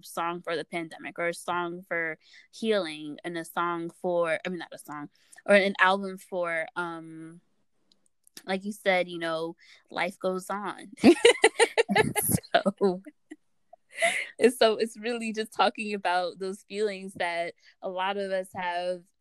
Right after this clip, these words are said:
experienced and have had over the past few month-, past few months. Um, and, um,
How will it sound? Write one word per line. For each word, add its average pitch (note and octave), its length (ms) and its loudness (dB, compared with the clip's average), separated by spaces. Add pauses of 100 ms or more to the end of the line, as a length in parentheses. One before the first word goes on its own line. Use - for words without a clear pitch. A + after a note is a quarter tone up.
experienced F#3 960 -8
and F3 220 -4
have E3+ 140 -4
had F3+ 340 2
over F3 340 -2
the E3+ 60 -20
past E3 400 -12
few E3 200 -8
month-, D#3+ 300 -10 (560)
past G#3+ 300 4
few G3 140 -2
months. F#3 540 -4 (380)
Um, D#3 480 -4 (520)
and, F3 460 -4 (120)
um, D#3 500 -8